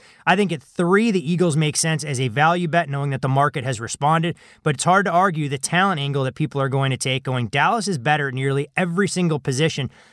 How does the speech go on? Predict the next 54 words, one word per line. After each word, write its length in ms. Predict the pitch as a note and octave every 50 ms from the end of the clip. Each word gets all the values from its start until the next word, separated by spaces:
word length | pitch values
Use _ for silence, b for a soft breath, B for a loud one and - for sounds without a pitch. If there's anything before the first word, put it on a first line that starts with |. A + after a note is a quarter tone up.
| b b
of 100 | D3 C3+
the 80 | C#3 C#3+
starting 420 | - - F3 D#3+ D#3+ D#3 D#3 D3
twenty-two, 600 | - - D#3 D3 C#3+ C3 C3+ - G#3+ G3 E3 - b b b b b
but 100 | - C3
I'll 100 | D#3 E3+
take 220 | - G#3+ G3 D3+
Doug 220 | F3 F3+ F3+ E3 -
Peterson 600 | F3+ F3 E3+ F3 D3 - - E3+ E3 D#3+ E3 D#3 _ -
over 440 | E3 F3+ G3+ F#3+ F3 G3 F#3 F3 D#3 b b b b
Jason 420 | - D#3+ D#3+ D3+ - D#3+ D3 C3+
Garrett 300 | B2 C#3 C#3+ C#3+ D3 D3
in 120 | C3 B2+ C3
a 40 |
game 260 | A#2+ B2+ D3 D3+ D3+ D3
of 80 | C3
this 160 | C#3 C#3+ -
magnitude, 540 | D3 C#3+ C#3 C#3+ D#3 D#3 C3+ - E3 D#3+ D3 b b b b b
and 100 | B2+ C3
I 40 |
think 160 | B2+ D3+ C3 C3
when 140 | C3 B2
nobody 320 | B2+ C#3+ E3 F3 F3 G3+ F#3+
wants 260 | F3 E3+ E3+ E3 -
a 60 | D#3+
part 220 | - E3+ E3 E3 D#3
of 80 | -
Philadelphia, 580 | - E3 D#3 D#3 D3+ D3+ D3+ D3+ - E3 D3 B2+
they 160 | B2 C#3+ C#3+
can 140 | - C#3+ A#2
play 160 | D3 D3 C3+
with 100 | B2+ A2+
a 20 |
chip 260 | - - D#3+ D3+ - D3+
on 140 | C#3+ C#3
their 120 | C3+ C3 A#2+
shoulder. 380 | - - C#3+ C#3+ C3+ C#3 C3 b b b b
It 140 | - C#3+ E3
wouldn't 240 | E3+ F#3 F3 E3 -
shock 300 | - E3 D3 D3+ D3+ -
me 120 | D3 C#3
at 80 | C3+ C#3
all 160 | C#3 C3 B2
if 80 | -
the 120 | - A#2+ B2
Eagles 240 | B2+ C3 C3 A2 A2
win 140 | C3 B2
this 140 | B2 A#2 -
game 180 | - B2 A2+ A#2
outright 260 | A#2 A2+ G#2 G#2+ G2+
as 80 | G2+ G#2
a 40 |
home 160 | G2 A2 G#2 G2
underdog. 240 | G2 F#2 F2 -